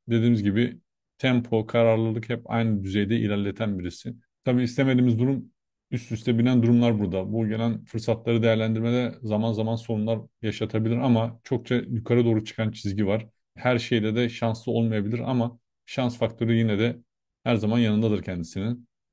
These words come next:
Şuraya geldiğimizde hayat çizgisinin başlangıcının bir dalı şöyle Jüpiter'den başlıyor. Çok derin bir şekilde bu hayat çizgisi aslında. Bir de şöyle ayrılan bir yönü var. Ama yukarıya giden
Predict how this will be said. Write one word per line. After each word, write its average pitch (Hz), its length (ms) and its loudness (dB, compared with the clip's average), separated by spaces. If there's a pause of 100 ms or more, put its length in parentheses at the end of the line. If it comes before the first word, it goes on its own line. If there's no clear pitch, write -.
(280)
Şuraya 143 360 2
geldiğimizde 123 840 2 (220)
hayat 113 360 0
çizgisinin 113 680 -4
başlangıcının 113 720 0
bir 120 100 0
dalı 117 300 0
şöyle 117 500 -2 (1200)
Jüpiter'den 113 640 2
başlıyor. 101 480 -2
Çok 98 240 -4
derin 104 240 2
bir - 40 -4
şekilde 104 320 -6
bu 104 80 -4
hayat 110 240 0
çizgisi 90 380 -6
aslında. 87 680 -2
Bir 104 140 -2
de 113 200 0
şöyle 101 240 -2
ayrılan 95 360 0
bir 90 60 -4
yönü 90 220 -4
var. 101 200 -2 (380)
Ama 117 240 2
yukarıya 120 420 2
giden 110 360 0